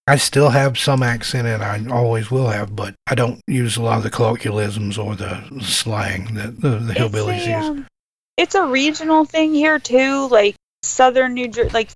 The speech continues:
Speaker 2: you're from Southern New Jersey, you drag your words out a little
Speaker 1: <laughs>
Speaker 2: bit.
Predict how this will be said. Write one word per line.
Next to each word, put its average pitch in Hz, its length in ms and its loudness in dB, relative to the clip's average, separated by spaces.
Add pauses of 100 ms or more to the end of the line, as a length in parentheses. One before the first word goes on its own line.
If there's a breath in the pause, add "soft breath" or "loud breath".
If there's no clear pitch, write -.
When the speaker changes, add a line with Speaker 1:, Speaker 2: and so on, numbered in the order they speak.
(140)
Speaker 2:
you're 240 140 2
from 226 180 -6
Southern 220 380 4
New 214 160 -10
Jersey, 214 380 0
you 208 260 -8 (160)
drag 180 840 4
your 180 180 -6
words 175 640 -4
out 185 200 2
a 190 40 -2
little 190 240 -6
Speaker 1:
<laughs> - 0 -
Speaker 2:
bit. 202 600 0